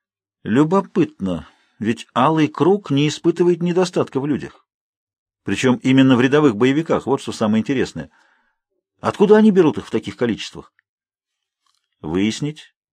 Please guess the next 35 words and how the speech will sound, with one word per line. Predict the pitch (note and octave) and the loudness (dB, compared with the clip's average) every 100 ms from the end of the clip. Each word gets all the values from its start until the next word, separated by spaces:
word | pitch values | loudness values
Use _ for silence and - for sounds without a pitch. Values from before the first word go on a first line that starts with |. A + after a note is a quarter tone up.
| - | -4
невозмутимо | A#2 A#2 A2+ A#2+ B2 | 0 2 0 -2 -2
спросил | A2+ A2 G#2+ A#2 G2+ | -2 0 -2 -2 -2
ирландец, | G#2+ G2+ A#2+ B2 A2+ - _ - - - _ _ | 0 2 2 0 -4 -12 _ -20 -20 -20 _ _
раскладывая | - F#2+ G#2 - A2+ G2 G2 F#2 | -2 -2 0 0 2 2 2 2
перед | G2 F#2 | 0 -2
главой | F#2+ G2+ G2+ | 0 2 2
О | G2 F#2+ | 2 -2
С | F2+ | 0
Н | A#2 A#2 | -2 -2
принесённые | F#2+ F#2 - F#2+ F#2+ | -2 -4 -4 -4 -4
с | F2+ | -4
собой | G2 F#2 | -4 -4
бумаги. | F2 F#2+ D#2+ C#2+ - _ _ _ _ _ _ _ - | -4 -4 -4 -8 -18 _ _ _ _ _ _ _ -12
"А | |
ты | - C3+ | -10 -8
сможешь?" | C#3 F3 C#3+ - _ _ _ _ _ _ _ - | -8 -8 -10 -20 _ _ _ _ _ _ _ -6
"Попробуй. | F#3+ F#3+ D3+ D#2 - - - - | -6 0 0 -2 -10 -16 -18 -8
Но, | B2 | -8
как | - D3+ D#3 | -6 -8 -4
мне | D#3+ | -6
кажется, | D#3 F3 C#3+ B2 A2 | -2 0 0 -2 -4
гораздо | G2 C3+ D#3+ C#3 | -2 0 0 0
важнее | C#3+ B2 D#3 C#3 | 0 0 -2 2
найти | B2+ C#3 | 0 0
людей | B2+ A#2+ C#3 | -2 0 -2
для | G#2 B2 | 2 2
нас. | A#2+ G2+ - - - _ _ _ _ _ _ _ - | 2 0 -4 -14 -20 _ _ _ _ _ _ _ -8
Вряд | F#2+ A2+ B2 | -2 0 0
ли | G#2+ | 0
мы | G2+ | -2
сможем | A2 G2+ G2 | 0 -2 -2
использовать | F#2+ - A#2+ G#2 G2 F#2+ - | -4 0 0 2 -2 -4 -10
ресурсы | A2+ G#2 - A2 - - | -6 -6 -2 -4 -2 -2
Алого | G#2+ G2+ G2+ | 0 0 -2
Круга. | A2+ G2 D#2 | -2 -4 -4